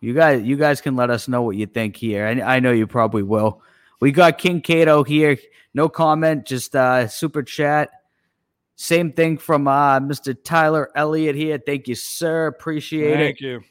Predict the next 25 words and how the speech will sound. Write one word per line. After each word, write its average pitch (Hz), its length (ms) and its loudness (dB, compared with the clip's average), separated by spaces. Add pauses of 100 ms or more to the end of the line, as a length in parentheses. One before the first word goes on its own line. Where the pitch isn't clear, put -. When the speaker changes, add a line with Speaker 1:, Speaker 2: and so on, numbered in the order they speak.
(300)
Speaker 1:
And 165 380 2
we 127 200 0
can 139 240 -4
never 262 260 -2
see 240 280 -4
the 220 100 -2
super 220 420 -2
stickers, 107 520 -4
but 104 160 -4
we 127 140 0
know 147 200 2
that 139 160 2
Ross 123 500 2 (160)
loves 110 460 0
the 110 100 -10
super 98 360 -6
stickers. 98 500 -8 (280)
So 123 160 -2
thank 151 280 0
you, 156 80 2
Ross, 143 340 2
for 139 120 -4
the 120 80 -4
super 156 340 -4
sticker, 147 560 -4